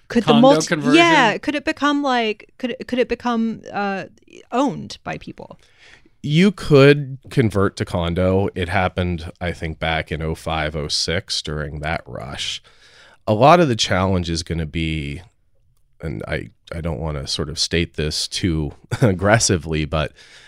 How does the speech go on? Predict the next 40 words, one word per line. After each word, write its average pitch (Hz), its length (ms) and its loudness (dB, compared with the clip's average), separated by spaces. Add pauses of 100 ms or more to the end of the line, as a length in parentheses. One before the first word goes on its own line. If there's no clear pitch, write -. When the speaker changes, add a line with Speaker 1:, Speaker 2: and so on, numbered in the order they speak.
(140)
Speaker 3:
multifamily 120 680 4
construction 87 720 -2
is 69 160 -6
typically 80 480 -4
not 73 280 -4
gonna 76 180 -10
be 73 160 -8
at 65 100 -10
hi-, - 320 -10
as 85 160 -6
high 78 260 -4
of 76 120 -2
a 73 40 -6
level 78 600 -6
as 95 160 -2
a 104 60 -2
condo 98 360 0
construction. 110 680 -2
Speaker 2:
The 131 60 -2
quality. 113 540 4
Speaker 3:
Yes. - 360 0
Speaker 2:
Ah. 110 340 0 (320)
Speaker 3:
And 92 600 2 (100)
that 87 300 0
has 82 220 0
to - 40 -8
do 73 100 -8
with 69 100 -10
supply 107 500 4
chains, 80 880 -4
economic 82 600 -4
economies 92 560 -2
of 73 80 -10
scale, 82 880 0
the 82 140 -4
design 85 500 0
of 78 120 -4
the 76 100 -12
units. 73 680 -6
And 82 380 -4